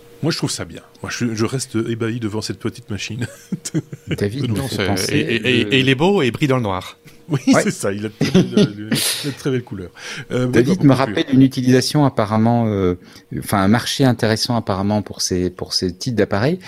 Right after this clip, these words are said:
Speaker 2: Ce sont les serres. Parce que maintenant,
Speaker 1: Oui.
Speaker 2: on a de, de très grandes serres, de grandes cultures sous serre. Et évidemment,
Speaker 1: Oui.
Speaker 2: sous serre, il est particulièrement important de ne pas arriver avec des, des moteurs
Speaker 1: Ah.
Speaker 2: diesel.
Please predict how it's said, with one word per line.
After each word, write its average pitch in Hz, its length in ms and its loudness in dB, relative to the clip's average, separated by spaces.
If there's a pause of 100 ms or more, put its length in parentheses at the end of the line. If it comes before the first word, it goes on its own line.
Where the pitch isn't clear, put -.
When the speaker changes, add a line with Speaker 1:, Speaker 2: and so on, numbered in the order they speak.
(180)
Speaker 2:
Ce - 140 -2
sont 127 160 4
les 127 100 6
serres. 135 460 0 (420)
Parce - 100 -8
que 107 80 0
maintenant, 104 160 2
Speaker 1:
Oui. 120 60 4
Speaker 2:
on 101 40 2
a 87 60 0
de, 78 260 -6
de 87 140 -12
très - 220 -4
grandes 127 200 2
serres, 117 300 0
de 90 80 -4
grandes 120 320 0
cultures - 460 -2
sous - 140 -6
serre. 160 380 2 (280)
Et 98 60 0
évidemment, 113 320 6
Speaker 1:
Oui. 135 60 4
Speaker 2:
sous - 200 -2
serre, 170 320 4
il 113 80 -2
est 104 40 -2
particulièrement 113 800 0
important 147 440 0 (320)
de 120 80 4
ne 117 100 6
pas 117 300 0
arriver 117 420 2
avec 127 340 2
des, 110 200 2
des 101 100 -2
moteurs 101 300 0
Speaker 1:
Ah. 107 60 -4
Speaker 2:
diesel. 95 240 -2